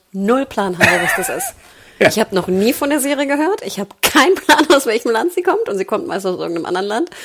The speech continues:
Speaker 1: Und ich denke so, „Ah, ach schön, gerade auf der Sechs in Deutschland noch nie gehört. Und in drei Wochen sowieso wieder weg. Und never ever heard again.“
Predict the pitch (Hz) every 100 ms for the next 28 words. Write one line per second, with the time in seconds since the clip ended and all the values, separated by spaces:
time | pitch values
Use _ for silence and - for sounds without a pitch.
0 | - - - - 202 233 226 226 220 214
1 | 208 196 202 _ _ - 370 - _ 285
2 | - 320 196 180 - 226 220 190 - 185
3 | 208 208 170 190 185 185 185 185 - 196
4 | 190 196 196 170 160 151 _ _ 185 180
5 | 175 175 180 180 175 165 160 165 151 135
6 | 139 - - 175 180 180 185 180 170 170
7 | 180 170 160 160 165